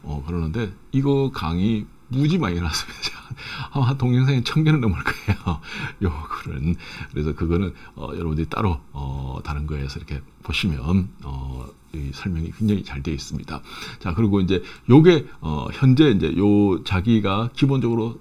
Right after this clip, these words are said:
타고난 그 체질이 현-, 어떤 대운에 있느냐, 그리고 이제 올해 같으면 이천이십일 년이죠.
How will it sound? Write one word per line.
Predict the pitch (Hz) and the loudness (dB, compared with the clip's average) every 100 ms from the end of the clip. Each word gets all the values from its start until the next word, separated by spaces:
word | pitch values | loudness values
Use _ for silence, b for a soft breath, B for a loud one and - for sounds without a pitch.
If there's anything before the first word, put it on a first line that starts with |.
| - | -12
타고난 | 131 120 120 117 | -6 -2 0 0
그 | 110 | -2
체질이 | 104 - 139 117 78 B B B | 0 2 4 4 4 B B B
현-, | - 113 117 117 - | 0 4 4 2 -2
어떤 | 95 98 160 160 | -2 0 0 2
대운에 | 87 85 107 | 0 2 4
있느냐, | 80 87 95 71 98 107 | 4 2 2 2 0 -2
그리고 | 113 98 92 95 | -2 0 2 0
이제 | 90 87 | -2 0
올해 | 139 143 120 | 4 4 4
같으면 | 113 107 104 95 80 | 0 -4 -4 -4 -4
이천이십일 | 85 - 110 - - - - - 139 | -6 -2 -4 -4 -6 -6 -6 2 4
년이죠. | 120 71 67 82 | 4 2 -2 -2